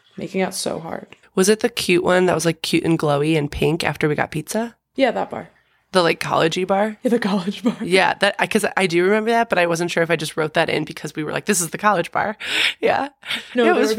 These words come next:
Speaker 1: people
Speaker 2: fun.
Speaker 1: making
Speaker 2: And I
Speaker 1: out.
Speaker 2: was like, "That's New York."
Speaker 1: Yeah. <laughs> We were like, "Manhattan, baby."
Speaker 2: <laughs>
Speaker 1: We, I think we had a very, like, Nina and Hannah in New York
Speaker 2: <laughs>
Speaker 1: proxy to, like, Emily in Paris. Like, I feel like we, we had a New York weekend that
Speaker 2: We
Speaker 1: was
Speaker 2: would have
Speaker 1: very,
Speaker 2: mortified.
Speaker 1: like,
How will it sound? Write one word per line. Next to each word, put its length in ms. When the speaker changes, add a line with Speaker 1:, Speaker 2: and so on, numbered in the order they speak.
Speaker 1:
people 80
Speaker 2:
fun. 80
Speaker 1:
making 240
Speaker 2:
And 100
I 40
Speaker 1:
out. 40
Speaker 2:
was 80
like, 160
"That's 400
New 100
York." 560
Speaker 1:
Yeah. 520
<laughs> 140
We 120
were 80
like, 240
"Manhattan, 1040
baby." 380
Speaker 2:
<laughs> 1080
Speaker 1:
We, 80
I 120
think 240
we 60
had 120
a 140
very, 320
like, 340
Nina 260
and 140
Hannah 220
in 180
New 60
York 520
Speaker 2:
<laughs> 280
Speaker 1:
proxy 580
to, 100
like, 120
Emily 240
in 60
Paris. 300
Like, 80
I 40
feel 120
like 80
we, 340
we 80
had 160
a 60
New 100
York 240
weekend 380
that 80
Speaker 2:
We 80
Speaker 1:
was 60
Speaker 2:
would 100
have 100
Speaker 1:
very, 140
Speaker 2:
mortified. 640
Speaker 1:
like, 100